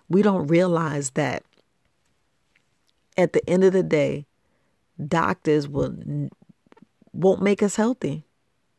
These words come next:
We don't think about that. We don't think about that at all. What doctor actually make you healthy? Hmm?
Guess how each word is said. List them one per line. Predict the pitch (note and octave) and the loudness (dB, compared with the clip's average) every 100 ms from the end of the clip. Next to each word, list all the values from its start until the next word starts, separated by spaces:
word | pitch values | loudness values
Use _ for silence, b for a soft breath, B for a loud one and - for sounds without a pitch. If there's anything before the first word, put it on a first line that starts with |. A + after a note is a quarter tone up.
| _ _ _ _ _ _ _ | _ _ _ _ _ _ _
We | F3 F#3 | 2 2
don't | G3 | 2
think | G#3+ | -2
about | G3+ E3+ C#3 | -2 -4 -4
that. | - - _ _ _ _ _ _ _ _ _ _ _ | -10 -14 _ _ _ _ _ _ _ _ _ _ _
We | E3+ | -2
don't | F3+ F#3 | -2 0
think | F#3 | 0
about | F#3 F3+ | 0 -2
that | F3+ E3+ | -2 0
at | E3 | 0
all. | E3+ E3 D#3+ _ _ _ _ _ _ _ _ _ _ - | -2 -4 -12 _ _ _ _ _ _ _ _ _ _ -2
What | G#3 G#3+ | -2 2
doctor | G3 F#3 - D#3+ - | 0 0 0 -2 0
actually | D3+ - D#3 | -2 -2 -4
make | D3 C#3+ - | -4 -4 -2
you | D3+ | -2
healthy? | D3 C#3 C3 - - _ _ _ _ _ _ _ _ _ _ _ _ _ _ _ - | 0 -2 -4 -10 -14 _ _ _ _ _ _ _ _ _ _ _ _ _ _ _ -8
Hmm? | F#3+ | -4